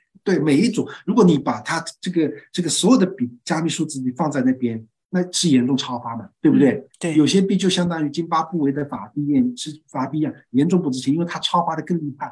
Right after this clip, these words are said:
Speaker 1: 整体超发，这是第一个。那么所谓，所以的这个价格就会，整体的价格就会下降，这是第一个原因。第二个原因呢，是指这个加密数字货币它本身是弥补了一些所谓的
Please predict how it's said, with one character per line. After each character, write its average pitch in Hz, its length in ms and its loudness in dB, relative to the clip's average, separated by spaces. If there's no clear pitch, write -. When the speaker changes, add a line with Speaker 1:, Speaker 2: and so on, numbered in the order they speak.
Speaker 1:
整 185 260 6
体 - 260 -2
超 120 200 -10
发， 113 260 -12
这 139 120 -2
是 139 40 -2
第 143 160 -6
一 156 60 -4
个。 - 260 -6
那 170 100 -4
么 165 80 2
所 151 180 -2
谓， 147 140 2
所 175 160 4
以 180 80 6
的 151 160 0
这 139 120 -6
个 147 60 -2
价 156 160 -4
格 123 120 -14
就 123 160 -4
会， 123 240 -4
整 160 220 4
体 190 120 0
的 120 60 -2
价 - 160 -4
格 - 100 -16
就 120 120 -16
会 110 80 -18
下 - 180 -12
降， - 260 -20
这 120 120 -18
是 120 80 -10
第 127 200 2
一 127 40 4
个 127 80 0
原 90 200 -6
因。 - 60 -20
第 247 80 4
二 262 100 6
个 233 60 4
原 147 240 4
因 151 120 0
呢， 151 80 -4
是 - 220 -8
指 - 180 -14
这 - 120 -10
个 120 240 -6
加 175 220 -6
密 208 120 -2
数 185 180 -6
字 151 180 -12
货 156 120 -6
币 151 100 -8
它 139 320 -12
本 92 280 -14
身 139 420 -2
是 180 380 -2
弥 117 240 -2
补 117 260 -10
了 110 340 -14
一 151 120 -8
些 123 480 -2
所 104 180 -14
谓 107 140 -12
的 101 100 -16